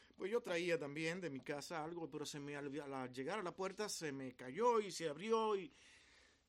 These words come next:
me llené de todo este sazón que nosotros conocemos que es bastante fuerte. Tuve que ir a mi casa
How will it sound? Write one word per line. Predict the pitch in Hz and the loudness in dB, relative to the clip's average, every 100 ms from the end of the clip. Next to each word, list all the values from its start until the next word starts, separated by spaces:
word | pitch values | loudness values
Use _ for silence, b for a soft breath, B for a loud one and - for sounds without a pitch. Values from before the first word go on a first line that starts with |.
| - | -4
me | 156 | -2
llené | 156 156 165 190 | 0 0 0 0
de | 175 | -2
todo | 165 - 226 226 233 185 202 175 | -2 0 4 6 6 2 0 2
este | 185 185 175 | 0 0 -4
sazón | 160 151 160 156 151 131 | -4 -4 -4 -2 -4 -4
que | 135 | -4
nosotros | 135 135 151 | -4 -6 -6
conocemos | 139 131 135 131 127 | -4 -4 -4 -4 -4
que | 135 | -4
es | |
bastante | 127 - 123 120 | -6 -8 -10 -10
fuerte. | 117 110 95 95 - _ _ _ _ _ _ _ _ B B B B B B B B B _ | -10 -10 -12 -16 -20 _ _ _ _ _ _ _ _ B B B B B B B B B _
Tuve | - 135 143 | -2 2 2
que | 143 139 | 2 2
ir | 143 | 2
a | |
mi | 135 131 | 0 0
casa | 170 190 226 233 | 0 0 -2 -8